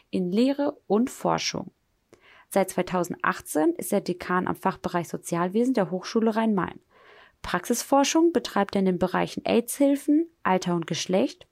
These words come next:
Palliativcare und Palliativversorgung. Zum Beispiel mit dem Forschungsprojekt Transdisziplinäre Professionalität im Bereich spezialisierter ambulanter Palliativversorgung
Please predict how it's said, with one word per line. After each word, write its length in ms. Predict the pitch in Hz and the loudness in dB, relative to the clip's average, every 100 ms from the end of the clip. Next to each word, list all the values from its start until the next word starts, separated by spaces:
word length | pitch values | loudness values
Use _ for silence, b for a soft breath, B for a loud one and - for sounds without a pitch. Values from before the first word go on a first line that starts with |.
| _ | _
Palliativcare 880 | 196 180 170 - 220 240 - 277 294 B B B - | -2 0 -2 -2 -4 -4 0 2 2 B B B 2
und 200 | 277 277 | 4 4
Palliativversorgung. 1160 | 240 220 190 - 170 156 151 - - - - - _ _ _ _ _ _ - | 4 4 2 -2 -6 -6 -4 -6 -4 -8 -10 -14 _ _ _ _ _ _ -18
Zum 160 | - 175 | -4 0
Beispiel 420 | 190 226 - 247 | 2 2 4 4
mit 160 | 208 196 | 4 2
dem 80 | 175 | -2
Forschungsprojekt 1000 | 202 214 220 - - 202 196 185 185 B B B B | -2 0 -2 -4 -6 -2 0 0 -2 B B B B
Transdisziplinäre 1000 | - 233 - 208 - 185 196 185 185 190 | -2 -2 -2 -6 -6 -6 -2 0 0 -2
Professionalität 1080 | 185 - 180 - 185 180 165 165 - 285 - | -4 -8 -8 -8 -4 -2 -2 0 2 2 0
im 140 | 214 190 | -2 0
Bereich 320 | 190 185 185 | 2 0 0
spezialisierter 840 | - 180 185 175 170 208 240 - | -4 -4 -2 -2 0 0 0 -2
ambulanter 500 | 180 170 170 175 - | -2 0 -2 -2 -4
Palliativversorgung 1160 | - 170 160 160 - 170 233 233 254 247 285 | -6 -4 -4 -6 -10 -4 -2 2 2 2 2